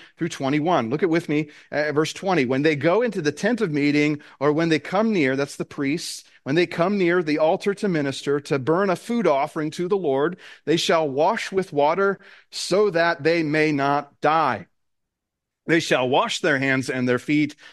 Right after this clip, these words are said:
so that they may not die. It shall be a statute forever to them, even to him and to his offspring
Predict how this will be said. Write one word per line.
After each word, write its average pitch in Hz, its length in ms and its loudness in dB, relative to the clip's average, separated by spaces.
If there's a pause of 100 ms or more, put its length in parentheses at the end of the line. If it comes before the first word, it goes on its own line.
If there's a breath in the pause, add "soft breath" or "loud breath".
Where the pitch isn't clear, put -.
so 151 240 0
that 143 240 0
they 143 220 0
may 135 240 0
not 131 440 -2
die. 127 540 -2 (180 loud breath)
It 143 120 -6
shall 151 260 2
be 147 140 2
a 131 60 0
statute 180 600 -2
forever 180 480 0
to 165 160 -2
them, 151 400 0 (200 loud breath)
even 185 320 0
to 147 120 2
him 143 320 0
and 143 200 0
to 143 160 -2
his 135 200 0
offspring 147 720 -2